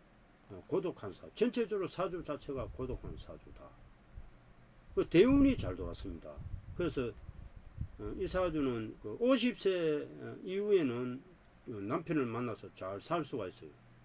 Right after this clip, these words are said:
남편을 만난다. 대운을 보면 일 세부터 십구 세까지 병호 대운은 비견 급제죠. 신강사주의 비견 급제인데 운세가 좋지가 않아요. 근데 약간은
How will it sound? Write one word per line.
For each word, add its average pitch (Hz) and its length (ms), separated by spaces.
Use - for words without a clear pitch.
남편을 110 360
만난다. 87 480
대운을 190 400
보면 143 320
일 202 120
세부터 135 600
십구 - 340
세까지 135 400
병호 175 400
대운은 117 500
비견 160 600
급제죠. 135 640
신강사주의 143 960
비견 131 320
급제인데 95 400
운세가 113 320
좋지가 104 360
않아요. 82 220
근데 156 240
약간은 139 560